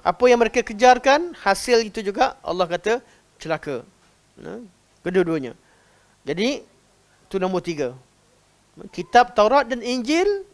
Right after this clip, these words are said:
yang ada telah berubah dan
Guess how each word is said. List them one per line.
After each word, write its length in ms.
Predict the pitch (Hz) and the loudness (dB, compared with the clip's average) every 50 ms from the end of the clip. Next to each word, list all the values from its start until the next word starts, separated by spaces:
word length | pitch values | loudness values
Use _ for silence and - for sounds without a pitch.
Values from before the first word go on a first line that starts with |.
| _ _ _ | _ _ _
yang 240 | - 185 208 233 240 202 | 0 4 4 4 4 4
ada 480 | 208 202 196 202 233 254 311 381 392 370 _ _ _ _ _ _ _ _ _ _ _ _ _ _ _ _ _ _ _ _ _ - | 2 2 4 6 6 6 4 4 0 -8 _ _ _ _ _ _ _ _ _ _ _ _ _ _ _ _ _ _ _ _ _ -4
telah 260 | 185 180 170 151 135 - | 0 0 0 -2 -4 -14
berubah 420 | 160 156 170 180 165 151 143 127 - - - _ _ _ _ _ _ _ _ _ _ | -14 -12 -10 -6 0 0 0 0 -2 -8 -20 _ _ _ _ _ _ _ _ _ _
dan 480 | - 165 185 208 214 208 208 214 214 | -6 0 2 4 4 4 2 -2 -10